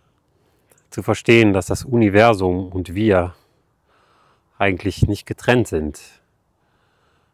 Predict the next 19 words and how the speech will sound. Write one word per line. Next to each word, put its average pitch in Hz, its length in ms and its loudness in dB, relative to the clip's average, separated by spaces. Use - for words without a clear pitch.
Dass - 180 -12
wir 110 140 4
das 110 160 2
Universum 107 560 2
sind 101 420 -2
und 113 160 -18
das 98 120 -16
Universum 90 720 -2
sind - 280 -6
wir. 139 320 0
Wie 104 80 -4
im 98 100 -4
Großen, 107 400 -4
so 95 140 -6
im 87 120 -6
Kleinen 101 460 -6
und 85 160 -12
umgekehrt. 117 640 -8
Und - 400 -6